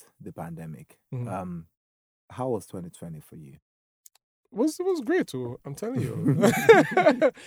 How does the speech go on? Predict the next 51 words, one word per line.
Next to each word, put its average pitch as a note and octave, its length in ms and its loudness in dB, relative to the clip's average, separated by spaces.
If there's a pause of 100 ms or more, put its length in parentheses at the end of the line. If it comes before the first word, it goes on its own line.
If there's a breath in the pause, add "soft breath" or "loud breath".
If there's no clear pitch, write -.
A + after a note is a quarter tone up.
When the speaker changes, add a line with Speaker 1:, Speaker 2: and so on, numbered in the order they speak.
(260 loud breath)
Speaker 2:
I C4+ 80 6
mean, F4 160 6
it D#4 80 2
was D4 180 0
all E4 100 6
right. F#3+ 220 8
You F3+ 80 2
know, G3+ 140 6
most G#3 260 2
of D#3+ 60 2
the D3 60 0
time D3 220 2
I'm, B2+ 400 0
I'm C3 160 -4
at A#2 100 -6
home C#3 200 4
anyway. G#2 380 -6
So G#2+ 500 -8 (480 loud breath)
it's F#3 180 8
just, G#3 480 4
okay, D3+ 400 4
there B2 140 -2
were C3+ 80 0
some C3+ 220 -4
events C#3 320 2
that B2 100 0
I A2+ 60 -2
had A#2+ 220 -6
to A2+ 100 -10
do A2+ 240 -6
outside A2+ 300 -6
of G#2 80 -10
the A2 60 -14
country A2+ 360 -10
that G2+ 140 -10
I G2+ 120 -12
couldn't A2 240 -10
do A#2 100 -12
anymore G2 360 -10
because G#2+ 300 -8
of F#2+ 140 -10
the, F2 180 -10
Speaker 1:
Mm. E2+ 60 -16 (100)
Speaker 2:
the G2+ 340 -16
pandemic. G2+ 440 -12
But, A#2 200 -12 (840)
I E4+ 60 -6
mean, F#4+ 160 4
it D4 60 0
was D4+ 180 -4
okay. D3 380 -4